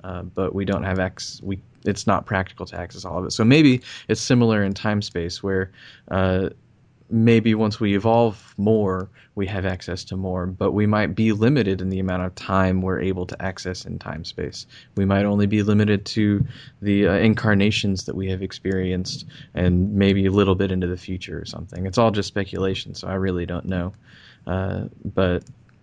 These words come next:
the only instance that Ra talked about this sort of thing happening is what Jim referenced in the higher self basically being a future aspect of ourself that we can interact with in the present. Um, but it's just such a hard thing for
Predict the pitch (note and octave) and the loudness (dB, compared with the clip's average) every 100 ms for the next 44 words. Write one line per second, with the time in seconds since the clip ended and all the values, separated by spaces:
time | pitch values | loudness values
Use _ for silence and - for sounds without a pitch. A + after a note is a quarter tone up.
0 | - - - F#2+ G#2 G2+ G2+ G#2 G2+ G#2 | -20 -20 -10 0 4 4 6 6 4 2
1 | F#2+ A2 G#2+ G#2+ G#2 - G#2 G#2+ G#2+ A2 | 0 -2 0 0 -2 0 2 4 6 6
2 | A2 A2 A2+ A2+ A2+ G#2+ G#2 B2+ A#2 G#2+ | 4 2 -2 0 0 2 0 -4 -6 -4
3 | - G#2+ G#2 G#2+ A2+ C3+ G2+ G2 F#2+ - | 0 0 0 0 0 0 0 -2 -4 -6
4 | G#2 G#2+ G#2 G2+ G2+ G2+ F#2 F2 F2 - | -2 0 2 0 -2 -4 -4 -4 -10 -12
5 | - - F#2+ F#2 F2+ F#2 F#2+ F#2+ - F#2+ | -16 -10 -6 -6 -6 -4 -4 -4 -4 -4
6 | F#2 - _ - - _ G2+ F#2 F2 F#2 | -4 -8 _ -20 -20 _ 0 0 0 -6
7 | - G2 G2 F#2 F#2 F#2+ F#2 F2+ - A#2 | -8 -4 -2 -2 -2 -2 -2 -4 0 0
8 | G2+ G2 - F#2+ - F#2 F#2 F#2 F2+ F2+ | 0 -2 0 -2 -4 -6 -6 -6 -4 -4
9 | - F#2 F2+ - - - C#2+ F#2 G2 - | -2 -2 -2 -8 -20 -4 0 2 0 -2
10 | F#2+ F#2 F#2 - F#2+ F#2 - F#2 F2+ - | 0 0 -2 -4 -6 -6 -4 -2 -2 -6
11 | - E2+ E2+ - - - - - - - | -8 -6 -8 -12 -14 -20 -20 -20 -20 -20
12 | - F2+ E2+ E2 F#2+ A2 - G2+ G2 F#2+ | -10 -6 -4 -6 -8 -10 -8 0 2 2
13 | - G2+ F#2 G2 F2 E2 G2 F2 F2+ E2+ | 0 -2 0 -2 -4 -4 -2 -2 -4 -6
14 | - F2+ F2 E2+ F2+ | -6 -6 -4 -4 -6